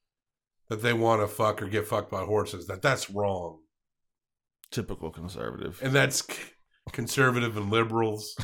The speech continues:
Speaker 2: <laughs>
Speaker 1: So what is he saying? Like, the fact that, what is, what the, f-, I mean, Mister Hands is dead. He can't speak for himself.
Speaker 2: Smaller government, man. He wants the government
Speaker 1: <laughs>
Speaker 2: to stay out of his
Speaker 1: Let
Speaker 2: sex life, stay out of his bedroom.
Speaker 1: Let me,
Speaker 2: Or his
Speaker 1: st-,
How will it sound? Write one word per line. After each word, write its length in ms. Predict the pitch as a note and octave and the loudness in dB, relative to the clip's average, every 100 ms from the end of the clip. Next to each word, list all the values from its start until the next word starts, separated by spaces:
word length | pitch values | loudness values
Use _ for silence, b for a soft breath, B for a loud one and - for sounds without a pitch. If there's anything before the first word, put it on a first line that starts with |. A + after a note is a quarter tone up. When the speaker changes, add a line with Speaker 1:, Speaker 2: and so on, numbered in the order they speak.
| - | -2
Speaker 2:
<laughs> 560 | B2 - A2 F2+ - | -2 -2 -6 -8 -10
Speaker 1:
So 180 | G#2+ F3+ | 2 6
what 140 | E3 F3 | 6 6
is 60 | |
he 100 | E3 D#3+ | 4 2
saying? 360 | E3+ D3+ C#3+ | 4 6 6
Like, 380 | C#3 A2+ G#2 - _ _ _ _ _ _ A#2 | 6 4 0 -6 _ _ _ _ _ _ -8
the 80 | |
fact 360 | A2 D3 C#3+ - | -2 2 2 4
that, 340 | C#3 A2+ G2+ - _ | 4 4 0 -10 _
what 280 | - E3 G#3 | 0 4 6
is, 140 | A3+ | 6
what 220 | B2+ F3 F#3 | 4 0 0
the, 80 | |
f-, 160 | - - _ - | -2 -6 _ -6
I 80 | C#3+ | 2
mean, 180 | C#3 C3 | 4 4
Mister 240 | E3+ D3+ | 4 6
Hands 200 | D#3+ D3 | 6 4
is 120 | C3 | 0
dead. 240 | A#2+ D#3 C3 | 2 4 2
He 40 | |
can't 220 | B2 C3+ - | 4 2 2
speak 260 | C3 C3+ | -2 -2
for 100 | A#2+ | 0
himself. 80 | A#2 G#2 A2+ | 2 8 10
Speaker 2:
Smaller 180 | C#3+ | 10
government, 480 | B2 C3 C3 G2 D2+ | 10 8 8 4 0
man. 340 | D2+ E2 G2 G2 | 0 0 -2 -2
He 80 | G#2 | 2
wants 240 | G2+ G#2 G#2+ | 4 4 4
the 80 | G#2 | 6
government 420 | G#2+ G#2+ A2+ G2 | 6 6 4 2
Speaker 1:
<laughs> 80 | C#4 | 0
Speaker 2:
to 100 | - | -4
stay 520 | - G3+ G#2 A2 G2+ | 0 4 4 4 2
out 260 | F#2 G#2 G#2+ | 4 4 4
of 320 | F#2 F#2 F#2+ - - _ b b b | 2 0 -2 -8 -20 _ b b b
his 120 | A#2+ | 4
Speaker 1:
Let 100 | A2+ | 6
Speaker 2:
sex 300 | C3+ E3+ G2+ | 6 6 4
life, 260 | D2+ A#1 - | 0 -2 -2
stay 180 | G2 G#2+ | 4 6
out 160 | A2+ | 6
of 40 | A#2 | 6
his 100 | A2 | 2
bedroom. 500 | G2+ D3+ C#2+ C2+ - | 4 2 0 -4 4
Speaker 1:
Let 320 | D3 D#3+ D3+ | 8 8 6
me, 220 | E3 - | 0 0
Speaker 2:
Or 180 | C#3+ E3+ | 2 4
his 140 | A2+ | 4
Speaker 1:
st-, 120 | D3 | 2